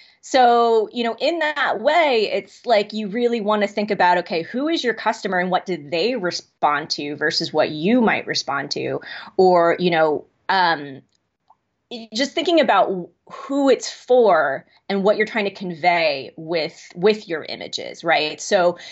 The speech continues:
maybe your product is high end. So, you know, which looks more luxurious or lo-, which looks more well-made or expensive or, you know,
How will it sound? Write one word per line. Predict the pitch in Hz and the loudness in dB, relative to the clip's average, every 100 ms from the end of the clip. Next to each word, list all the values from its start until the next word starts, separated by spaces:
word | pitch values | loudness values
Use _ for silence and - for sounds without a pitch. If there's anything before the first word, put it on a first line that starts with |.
| - | -6
maybe | 202 226 233 247 | 2 2 2 2
your | 214 | 0
product | 214 208 190 180 | 0 0 0 0
is | 185 | -8
high | - - 180 160 | -10 -2 0 0
end. | - 170 143 110 - - - | -2 -4 -4 -8 -16 -20 -20
So, | - 208 185 175 | -4 2 2 2
you | 190 | -2
know, | 185 | -2
which | 170 214 214 | -2 -2 -2
looks | 214 220 | -2 0
more | 196 190 | 0 0
luxurious | 175 160 147 185 208 - 170 - | -2 -4 -2 0 0 -2 -4 -4
or | 175 | -2
lo-, | 170 185 | 0 0
which | 196 208 208 - | 2 2 2 0
looks | 185 196 - | 0 0 -2
more | 196 180 175 175 165 - | -2 0 2 2 2 0
well-made | 175 170 165 170 170 190 180 156 151 | 2 2 2 0 -2 0 -2 -4 -4
or | 147 147 127 | -2 -2 -4
expensive | - - 185 196 214 165 147 143 143 | -8 -2 0 0 -2 -4 -4 -4 -4
or, | 135 202 | -6 -2
you | 226 | 2
know, | 233 202 | 4 4